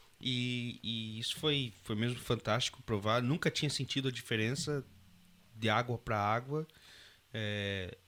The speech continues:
lisa, né, no caso. E hoje consegui aqui com um pouco mais de paciência e, e ouvindo um profissional, tentar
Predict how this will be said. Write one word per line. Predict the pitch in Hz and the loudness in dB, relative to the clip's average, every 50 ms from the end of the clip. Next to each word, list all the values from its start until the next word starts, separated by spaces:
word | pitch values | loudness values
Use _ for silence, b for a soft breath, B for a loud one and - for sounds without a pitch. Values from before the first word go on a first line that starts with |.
| _ _ | _ _
lisa, | - 117 113 107 104 113 156 160 - 151 | -4 -4 -2 0 0 0 0 0 0 -2
né, | 113 104 101 107 | -2 0 -2 -2
no | 104 95 | -4 -6
caso. | - - 104 107 131 135 - - - - | -4 -2 -2 -2 -2 -2 -4 -8 -10 -10
E | - 120 107 107 110 107 107 | -8 -8 -8 -6 -6 -4 -2
hoje | 107 110 110 - 117 | 0 0 0 -2 -4
consegui | - - 127 113 - - 113 110 117 117 117 113 | -6 -8 -6 -6 -4 -6 -6 -6 -6 -4 -4 -4
aqui | 107 - - 120 | -4 -6 -8 -10
com | - - 120 | -8 -8 -10
um | 113 | -10
pouco | - - 110 - - 120 | -8 -10 -12 -10 -8 -4
mais | 113 113 120 107 | -2 -2 -2 -2
de | 107 110 | -4 -8
paciência | - 120 113 - - - 117 120 131 127 117 - 127 120 | -6 -6 -4 -4 -2 -2 0 0 0 0 -2 -2 -2 -2
e, | 110 104 101 95 - - - - b b b b b b b b b b b b b b b b - - - - | -2 -2 -4 -6 -8 -10 -14 -16 b b b b b b b b b b b b b b b b -20 -20 -4 0
e | 117 113 | 2 2
ouvindo | 110 104 117 120 123 117 117 | 2 2 0 -2 -2 -2 -4
um | 110 | -6
profissional, | 110 123 113 - - - 127 117 120 123 135 151 160 170 180 196 233 - - - - - - - - _ _ - | -6 -6 -6 -2 -2 0 0 2 2 4 4 4 2 0 -2 -4 -8 -14 -20 -20 -20 -20 -20 -20 -20 _ _ -6
tentar | - 156 151 147 - 151 151 156 156 156 - - | -4 -4 -4 -2 -2 -2 -2 0 -2 -4 -6 -12